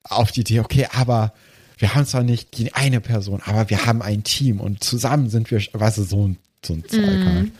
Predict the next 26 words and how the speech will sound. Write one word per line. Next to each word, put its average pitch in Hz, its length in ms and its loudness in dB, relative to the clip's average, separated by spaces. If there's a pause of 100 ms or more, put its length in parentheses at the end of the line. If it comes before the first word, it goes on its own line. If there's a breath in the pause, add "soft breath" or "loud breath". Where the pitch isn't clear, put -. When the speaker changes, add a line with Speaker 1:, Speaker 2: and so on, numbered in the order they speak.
(320 loud breath)
Speaker 1:
Das - 120 0
könnte 110 180 4
ich 104 100 4
Speaker 2:
Mhm. 95 80 4
Speaker 1:
mir 101 60 4
sehr 95 180 0
gut 95 140 -6
vorstellen, 92 580 0 (440 loud breath)
dass 95 120 -2
dann 104 200 0
irgendwie 101 320 0
eine 104 280 2
Person, 104 540 0 (200 soft breath)
wie 233 100 2
in 254 120 0
so 214 80 0
einem 160 100 0
Sportfilm, 123 580 0
noch 104 180 -2
so - 100 -2
mal 110 120 2
so 104 140 -4
eine 120 160 -2
emotionale 110 760 0
Rede 110 260 2
hält 98 360 2